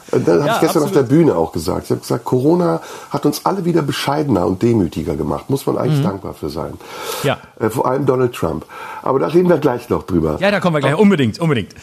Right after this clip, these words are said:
Speaker 1: Lass uns das aufdröseln. Also was ist passiert? Ne? Müssen wir jetzt nicht, äh, eins zu eins nochmal wiedergeben. Aber am Anfang waren wir beide der Meinung, okay, das Ganze ist sinnvoll, weil die Intensivkapazitäten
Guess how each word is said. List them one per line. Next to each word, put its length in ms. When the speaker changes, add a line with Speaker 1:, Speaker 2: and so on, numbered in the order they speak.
Speaker 1:
Lass 260
uns 100
das 160
aufdröseln. 680
Also 200
was 160
ist 100
passiert? 500
Ne? 120
Müssen 260
wir 80
jetzt 160
nicht, 160
äh, 400
eins 320
zu 80
eins 240
nochmal 240
wiedergeben. 540
Aber 180
am 100
Anfang 400
waren 160
wir 100
beide 280
der 100
Meinung, 340
okay, 320
das 200
Ganze 260
ist 100
sinnvoll, 380
weil 140
die 80
Intensivkapazitäten 1300